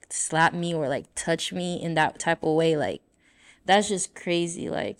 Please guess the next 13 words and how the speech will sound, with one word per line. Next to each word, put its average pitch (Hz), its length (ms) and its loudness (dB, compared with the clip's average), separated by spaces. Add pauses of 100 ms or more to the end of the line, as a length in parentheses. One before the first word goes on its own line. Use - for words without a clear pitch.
I 202 80 8
don't 262 180 8
think, 269 220 2
that's 214 320 6
something 311 280 4
I 226 100 8
don't 247 140 6
think 233 120 6
I 208 80 10
can 208 160 0
ever 180 240 2
recover 175 480 4
from, 254 500 4